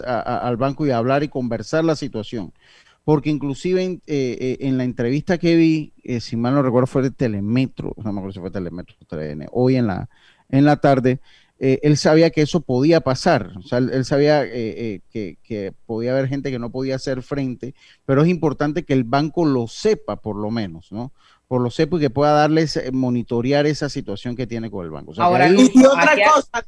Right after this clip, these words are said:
Speaker 3: disculpa,
Speaker 2: Ajá.
Speaker 3: Griselda,
Speaker 1: Mm.
Speaker 3: porque voy a reforzar lo que ustedes dos están diciendo. Hay que ir al banco, pero hay que ir ya. O sea, no hay que esperar el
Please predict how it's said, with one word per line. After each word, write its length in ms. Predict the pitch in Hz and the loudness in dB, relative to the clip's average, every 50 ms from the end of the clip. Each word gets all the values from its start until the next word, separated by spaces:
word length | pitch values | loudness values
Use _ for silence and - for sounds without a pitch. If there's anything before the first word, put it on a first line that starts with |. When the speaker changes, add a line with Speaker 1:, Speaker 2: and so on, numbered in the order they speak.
| - _ | -12 _
Speaker 3:
disculpa, 320 | - - 311 - 190 - | -12 -4 -2 0 2 2
Speaker 2:
Ajá. 300 | 233 220 214 208 196 190 - _ _ _ _ - | 2 2 0 0 -4 -8 -14 _ _ _ _ -16
Speaker 3:
Griselda, 600 | 214 220 208 - 262 254 240 220 202 190 175 160 | -14 -14 -8 -4 -4 -2 -2 -4 -6 -6 -6 -6
Speaker 1:
Mm. 240 | 123 120 110 110 113 _ _ _ | -8 -10 -14 -14 -16 _ _ _
Speaker 3:
porque 260 | 180 190 190 190 190 | -8 -8 -6 -6 -6
voy 140 | 190 196 220 | -6 -4 -4
a 80 | 240 | -6
reforzar 640 | 254 240 220 175 - - 196 190 - - 233 233 220 214 | -6 -6 -8 -8 -8 -12 -12 -12 -10 -8 -6 -4 -4 -4
lo 140 | 214 220 - | -6 -6 -8
que 60 | 185 | -14
ustedes 320 | - - 190 190 185 180 | -10 -8 -8 -8 -6 -6
dos 120 | 185 190 190 | -6 -8 -8
están 320 | 185 - 190 165 160 165 | -8 -8 -10 -10 -10 -14
diciendo. 840 | _ 160 - - - 214 190 160 139 131 127 131 127 123 123 _ _ _ _ _ _ _ _ _ _ _ _ _ _ _ _ _ _ _ | _ -20 -20 -16 -14 -12 -10 -8 -8 -8 -8 -8 -10 -10 -12 _ _ _ _ _ _ _ _ _ _ _ _ _ _ _ _ _ _ _
Hay 220 | 208 220 247 262 | -2 -2 -2 0
que 140 | - 277 269 | 2 2 2
ir 140 | 285 277 277 | 4 4 2
al 120 | 277 269 | 2 2
banco, 320 | 269 269 262 233 - 190 190 | 2 0 -2 -2 -8 -14 -10
pero 140 | 180 175 175 | -8 -8 -8
hay 100 | 185 185 | -8 -6
que 160 | - 220 220 | -8 -8 -8
ir 220 | 240 240 233 214 | -6 -10 -14 -14
ya. 240 | _ 131 185 202 202 | _ -8 -8 -6 -6
O 720 | 180 - - - _ _ _ _ _ _ _ _ _ _ | -8 -12 -14 -20 _ _ _ _ _ _ _ _ _ _
sea, 160 | - 170 - - 233 | -10 -10 -10 -8 -6
no 320 | 233 240 262 269 277 277 | -2 0 2 2 2 2
hay 140 | 285 277 277 | 0 -2 -2
que 100 | 285 294 | -2 -4
esperar 680 | 277 - - - 208 403 392 415 415 403 392 403 - | -4 -2 -2 -4 -2 -2 -2 0 0 2 0 0 -2
el 160 | - 359 - | -6 -10 -12